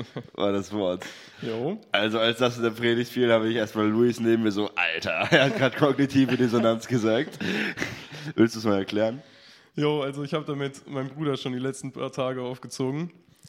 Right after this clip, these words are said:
Speaker 1: Kognitive Dissonanz ist was, was wir alle bei uns haben. Und das, das ergibt halt eigentlich gar keinen Sinn, aber es gibt manchmal Dinge in uns, die sich gegenseitig widersprechen. Ähm, zum Beispiel hatten wir gestern das, das Beispiel mit, man will fit sein und Sport machen,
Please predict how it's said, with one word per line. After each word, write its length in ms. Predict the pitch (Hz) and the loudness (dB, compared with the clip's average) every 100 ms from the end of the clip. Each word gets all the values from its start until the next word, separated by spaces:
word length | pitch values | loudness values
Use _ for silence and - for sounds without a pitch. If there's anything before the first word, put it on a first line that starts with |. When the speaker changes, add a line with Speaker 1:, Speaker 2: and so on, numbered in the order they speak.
| _ _ | _ _
Speaker 1:
Kognitive 480 | - 170 160 160 147 | -2 -2 -2 -4 -6
Dissonanz 460 | 139 135 139 156 - | -6 -4 -4 -6 -8
ist 100 | 120 | -8
was, 240 | 131 - | -8 -6
was 220 | 123 - | -10 -8
wir 260 | 120 113 107 - _ | -4 -4 -4 -10 _
alle 460 | - 143 151 131 117 - | -6 -4 -2 -6 -8 -12
bei 180 | 110 113 | -8 -8
uns 240 | 113 - | -8 -8
haben. 340 | 110 113 139 - | -8 -6 -10 -10
Und 180 | 123 | -8
das, 280 | 123 120 - _ _ _ _ _ _ _ _ _ _ | -8 -8 -14 _ _ _ _ _ _ _ _ _ _
das 160 | 123 139 | -8 -4
ergibt 240 | 139 170 | -6 -2
halt 180 | 139 123 | -2 -2
eigentlich 320 | 151 175 127 | -4 -6 -4
gar 140 | 139 127 | -4 -4
keinen 200 | 131 120 | -4 -4
Sinn, 300 | 120 131 127 | -4 -4 -4
aber 160 | 127 | -4
es 80 | 131 | -4
gibt 160 | 170 156 | -6 -4
manchmal 460 | 135 - 139 131 | -4 -2 -4 -4
Dinge 280 | 135 143 135 | -4 -4 -4
in 120 | 135 | -6
uns, 280 | 135 147 - | -8 -8 -10
die 120 | 131 | -10
sich 160 | 120 - | -10 -6
gegenseitig 560 | 123 120 123 120 117 | -6 -4 -6 -6 -8
widersprechen. 720 | 120 113 - 117 113 110 131 - _ _ _ _ _ _ - | -8 -8 -8 -10 -10 -10 -12 -14 _ _ _ _ _ _ -10
Ähm, 460 | 120 113 113 113 - _ _ | -6 -6 -6 -8 -14 _ _
zum 180 | - 123 | -12 -4
Beispiel 540 | 123 131 127 123 120 - | -2 -2 -4 -4 -4 -6
hatten 200 | 123 117 | -8 -8
wir 80 | 117 | -6
gestern 340 | 120 113 110 | -8 -8 -10
das, 100 | 107 - | -10 -12
das 220 | 107 107 | -14 -10
Beispiel 340 | 107 110 - 110 | -8 -8 -8 -8
mit, 260 | 107 104 _ _ _ - | -8 -10 _ _ _ -6
man 120 | 117 | -4
will 100 | 113 | -4
fit 240 | - 165 | -4 -6
sein 340 | 160 139 135 123 | -4 -4 -4 -6
und 140 | 110 - | -10 -8
Sport 260 | 127 135 | -6 -6
machen, 420 | 131 135 139 139 | -6 -8 -12 -12